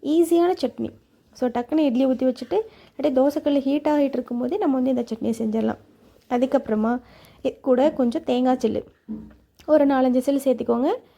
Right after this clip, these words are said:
அப்புறம் தேவையான அளவு உப்பு சேர்த்து நல்லா வதக்கிட்டீங்க அப்படின்னா சூப்பரான சட்னி ரெடி ஆயிரும். So, இது கம்ப்ளீட்டா ஆறட்டும். ஆறுனதுக்கப்புறமா நம்ம மிக்ஸி ஜாரில் சேர்த்து நல்லா அரைச்சி எடுத்துகிட்டு வந்துடலாம். சட்னியை வந்து நிறைய பேர் ரொம்ப நைஸா அரைச்சிருவாங்க. அப்படி இல்லை, அந்த திரு திருன்னு அரைச்சிக்கோங்க.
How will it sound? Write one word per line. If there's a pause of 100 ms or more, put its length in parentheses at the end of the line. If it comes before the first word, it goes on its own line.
(260)
அப்புறம்
தேவையான
அளவு
உப்பு (220)
சேர்த்து
நல்லா
வதக்கிட்டீங்க
அப்படின்னா (360)
சூப்பரான
சட்னி
ரெடி
ஆயிரும். (1040)
So,
இது
கம்ப்ளீட்டா (100)
ஆறட்டும். (160)
ஆறுனதுக்கப்புறமா
நம்ம
மிக்ஸி
ஜாரில்
சேர்த்து (560)
நல்லா
அரைச்சி
எடுத்துகிட்டு
வந்துடலாம். (300)
சட்னியை
வந்து
நிறைய
பேர்
ரொம்ப (220)
நைஸா
அரைச்சிருவாங்க. (180)
அப்படி
இல்லை, (220)
அந்த
திரு
திருன்னு
அரைச்சிக்கோங்க.